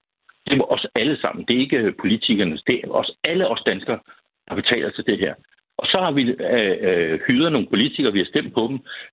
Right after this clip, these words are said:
til at fordele de her penge, som der nu bliver sat af i budgettet, til at hjælpe de steder, vi nu synes, der er aktuelt at hjælpe. Så det er jo det, vi skal gøre. Så er der andre lande, der hjælper nogle helt andre, og nogle tredje, der hjælper nogle tredje. Ellers må vi tilbage på den der sige,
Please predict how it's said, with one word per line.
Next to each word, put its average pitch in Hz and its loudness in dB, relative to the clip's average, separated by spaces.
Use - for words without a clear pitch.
til 127 2
at 107 0
fordele - -2
de 131 2
her 127 2
penge, 110 0
som 107 -4
der 98 0
nu 101 4
bliver 113 0
sat - 0
af 101 0
i - -2
budgettet, 98 2
til - 2
at 98 0
hjælpe 90 0
de 92 -2
steder, 90 2
vi 95 -2
nu 90 2
synes, - -4
der - -2
er 95 2
aktuelt 110 -4
at - -2
hjælpe. 73 -2
Så - -4
det 135 2
er 170 2
jo 170 -2
det, 190 2
vi - -2
skal - -2
gøre. 127 0
Så - -6
er 180 2
der 156 0
andre 190 0
lande, 120 0
der 120 2
hjælper 107 2
nogle 98 0
helt - 0
andre, 127 0
og 107 -2
nogle 87 2
tredje, 147 2
der 107 2
hjælper 110 2
nogle 101 -2
tredje. 117 0
Ellers - 0
må 151 4
vi 110 2
tilbage 135 0
på 143 -2
den 127 0
der 110 2
sige, 131 2